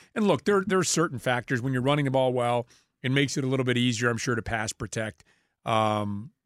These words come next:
you know, you can start to dictate to them instead of getting into third and eight and third and nine where they can tee off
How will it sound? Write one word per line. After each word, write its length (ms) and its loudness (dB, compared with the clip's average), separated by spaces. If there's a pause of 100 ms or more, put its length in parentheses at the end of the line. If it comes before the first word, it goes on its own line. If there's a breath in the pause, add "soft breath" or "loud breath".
(180)
you 120 -2
know, 100 2
you 200 0
can 180 -4
start 340 2
to 80 -2
dictate 520 -2
to 80 -4
them 240 0
instead 260 -2
of 60 -4
getting 260 0
into 200 -6
third 340 -4
and 80 -4
eight 220 0 (300 soft breath)
and 120 -6
third 260 4
and 80 0
nine 260 4
where 80 0
they 120 2
can 160 -8
tee 280 -2
off 240 -2